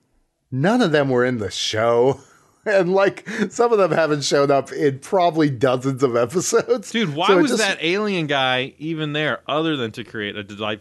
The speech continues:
Speaker 2: a delightful episode?
Speaker 1: Yeah.
Speaker 2: And I'm fine with that. I wanted all them back. I would have been fine if there was no overarching sort of plot envelope to hold all this stuff together.
Speaker 1: Yeah, I mean, it didn't really need it. And, like,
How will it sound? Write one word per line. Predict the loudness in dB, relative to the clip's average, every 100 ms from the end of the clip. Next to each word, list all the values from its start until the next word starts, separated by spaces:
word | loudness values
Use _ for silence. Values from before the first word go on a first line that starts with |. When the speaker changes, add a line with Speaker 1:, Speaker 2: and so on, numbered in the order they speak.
| _
Speaker 2:
a | -12
delightful | -8 -2 -2 -2 -6
episode? | -8 -8 -14 -16 -18 _ _ _ _ _
Speaker 1:
Yeah. | 0 2
Speaker 2:
And | 2
I'm | -2
fine | -2 0 0
with | -2
that. | -6 -12 -20 _ _
I | -6 -4
wanted | -4 -4 -2
all | -4
them | -4
back. | -4 -6 -8 -12 _ _ -4
I | -2
would | -2
have | -2
been | -4
fine | -4 -4 -4 -4
if | -8 -4
there | -2 0
was | -2 -2
no | -2 0 0 0 -2
overarching | -2 -2 -2 -2 -4 -4 -10
sort | -8 -8
of | -8 -10
plot | -6 -2 -2 -4
envelope | -4 -2 -2 -6 -8 -10
to | -8
hold | -2 0
all | 0
this | -2 -8
stuff | -8 -8 -8
together. | -10 -10 -10 -18 _ _ -6
Speaker 1:
Yeah, | 0 2 2
I |
mean, | 0
it | 0
didn't | 0 2
really | 2 2 0
need | 0 2
it. | 2 0 _ _ -6
And, | -4 -2 0
like, | -2 -2